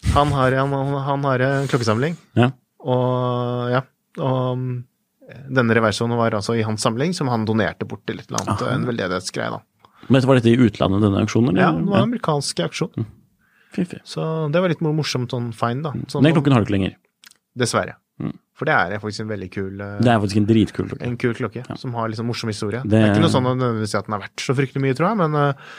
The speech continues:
Speaker 1: men det er jo litt sånn spesielt da, og litt sånn rart det at, eh, liksom Jeger, som man kanskje tenker på som et litt sånn der, eh, stivt, eh, sveitsisk merke.
Speaker 2: Mm.
Speaker 1: Liksom, nei, vi lager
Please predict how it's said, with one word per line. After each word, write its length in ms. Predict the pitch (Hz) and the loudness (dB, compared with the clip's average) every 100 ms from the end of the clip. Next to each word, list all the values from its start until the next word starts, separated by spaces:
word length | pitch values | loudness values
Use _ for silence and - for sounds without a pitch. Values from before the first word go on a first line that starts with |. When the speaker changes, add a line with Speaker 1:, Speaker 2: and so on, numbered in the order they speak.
| - - - - - | -20 -20 -20 -20 -8
Speaker 1:
men 120 | 131 | -2
det 80 | 131 | 2
er 60 | |
jo 80 | 120 | 2
litt 140 | 147 127 | 2 0
sånn 140 | 120 | -2
spesielt 340 | 127 - 135 - | 0 2 2 2
da, 80 | 131 | 2
og 200 | 117 120 | 4 2
litt 100 | 113 | 2
sånn 180 | 113 107 | 0 2
rart 280 | 87 95 - | 2 -2 -2
det 100 | 107 | 2
at, 200 | 95 95 | 2 2
eh, 200 | 110 107 | 2 2
liksom 260 | 107 101 101 104 | 2 -2 -2 2
Jeger, 460 | 104 92 90 107 | 2 2 2 0
som 420 | 107 117 107 101 92 _ _ - | 2 0 0 -2 -8 _ _ -6
man 140 | 110 | -2
kanskje 200 | 107 104 | -2 0
tenker 260 | 117 98 87 | -2 -2 -4
på 100 | 95 | -4
som 100 | 101 | -4
et 60 | |
litt 80 | 95 | -4
sånn 120 | - | -4
der, 160 | 92 87 | -4 -2
eh, 200 | 92 95 | -2 -2
stivt, 500 | 90 - 95 87 - | -2 -2 -2 -4 -4
eh, 320 | 98 95 95 - - - | 0 0 0 -4 -12 -10
sveitsisk 360 | - 104 107 107 | -2 -2 0 0
merke. 360 | 95 - 104 104 | -2 -2 -6 -4
Speaker 2:
Mm. 240 | 131 95 | -2 -2
Speaker 1:
Liksom, 140 | 101 95 | -2 -2
nei, 180 | 107 123 | 0 2
vi 100 | 113 | 2
lager 380 | 104 101 104 | 2 0 -4